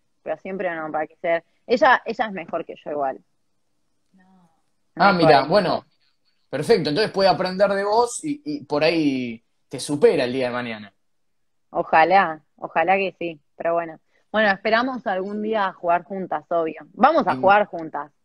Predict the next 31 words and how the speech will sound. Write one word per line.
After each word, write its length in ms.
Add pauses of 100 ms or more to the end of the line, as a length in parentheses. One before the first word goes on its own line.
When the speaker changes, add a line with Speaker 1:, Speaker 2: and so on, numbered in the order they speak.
(180)
Speaker 3:
impecable. 500
Speaker 1:
En 80
un 40
par 160
de 120
años 440
todavía 420
la 180
edad 260
no 180
nos 160
da, 280
pero 540 (2000)
la 200
diferencia 360 (100)
Speaker 3:
Bueno, 60
Speaker 1:
de 60 (160)
edad 380 (220)
se 60
Speaker 3:
está 120
Speaker 1:
supone 40 (180)
Speaker 3:
bien, 20
Speaker 1:
que 100
Speaker 3:
sí, 120
sí, 100
Speaker 1:
sigue. 380
Speaker 3:
se 120
puede, 440
se 160
Speaker 1:
Capaz 360
Speaker 3:
puede. 200